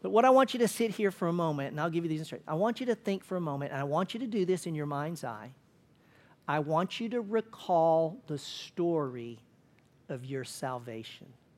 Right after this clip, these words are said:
See, that's what we do. We recall it. Like for me, I go back to this room in Clarksville, Tennessee, and I was eighteen years old, and I read this for,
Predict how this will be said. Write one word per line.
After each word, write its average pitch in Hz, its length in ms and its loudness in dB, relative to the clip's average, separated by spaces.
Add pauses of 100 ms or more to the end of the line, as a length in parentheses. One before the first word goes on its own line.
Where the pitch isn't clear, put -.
(400)
See, - 140 -6
that's 196 140 -6
what 226 100 -4
we 202 140 -6
do. 175 240 -4 (180)
We 165 80 0
recall 151 600 -4
it. - 80 -12 (300)
Like 143 140 -2
for 165 140 -6
me, 175 160 0
I 156 100 2
go 156 140 -2
back 139 200 -4
to - 60 -10
this 131 220 -10
room 156 340 -6
in 127 240 -14 (300)
Clarksville, 160 340 -6
Tennessee, 160 640 -8
and 110 120 -10 (360)
I 143 40 -6
was 123 160 -8
eighteen 156 360 -6
years 156 260 -4
old, 160 340 -2
and 131 80 -12
I 113 60 -12
read 147 260 -6
this 151 280 -8 (300)
for, 156 180 -2